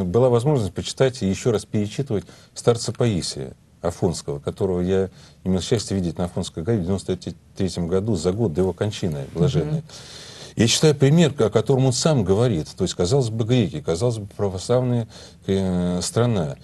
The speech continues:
Speaker 1: Ге-, конституция, конституция Греции начинается со слов «Во имя Отца и Сына и Святаго Духа».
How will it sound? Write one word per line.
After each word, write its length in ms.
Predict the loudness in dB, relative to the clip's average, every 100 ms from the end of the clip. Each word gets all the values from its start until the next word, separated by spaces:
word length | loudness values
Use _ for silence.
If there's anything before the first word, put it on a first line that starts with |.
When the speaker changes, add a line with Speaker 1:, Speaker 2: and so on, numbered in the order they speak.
| -20 -18 -8
Speaker 1:
Ге-, 760 | -4 0 2 2 2 0 -2 0
конституция, 840 | 0 2 -2 0 0 0 -2 -4
конституция 680 | -2 -4 -2 -2 -2 -2 -2
Греции 600 | 2 2 2 0 -6 -8 -10 -20 -20 -6
начинается 600 | -4 -2 0 2 2 -2
со 160 | -2 -2
слов 220 | 0 -2 2
«Во 100 | 0
имя 220 | 2 0
Отца 280 | -2 -2 -2
и 200 | -2 -8
Сына 260 | -2 -2 -2
и 40 |
Святаго 380 | -4 -6 -6 -4
Духа». 340 | -6 -8 -12